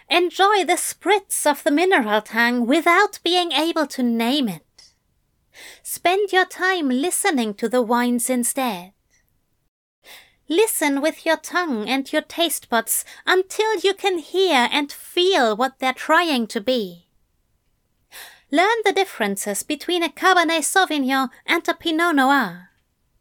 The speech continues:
Identify the differences between two different Chardonnays. Compare a Pinot Gris with a Gewürztraminer.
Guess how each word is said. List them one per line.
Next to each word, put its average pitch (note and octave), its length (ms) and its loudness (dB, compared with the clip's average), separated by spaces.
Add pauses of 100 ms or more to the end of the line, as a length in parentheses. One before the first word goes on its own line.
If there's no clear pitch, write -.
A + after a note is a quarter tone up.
(580)
Identify E4+ 840 0
the D4+ 120 -2
differences A#3 720 -4
between D#4+ 520 -6
two G#4 360 2
different F#4+ 400 0
Chardonnays. G#3 1120 -2 (880)
Compare F4+ 680 2
a C#4+ 80 -2
Pinot E4+ 400 -2
Gris E4+ 380 -2 (100)
with D#4 160 0
a F#4 80 2
Gewürztraminer. A3 1120 -2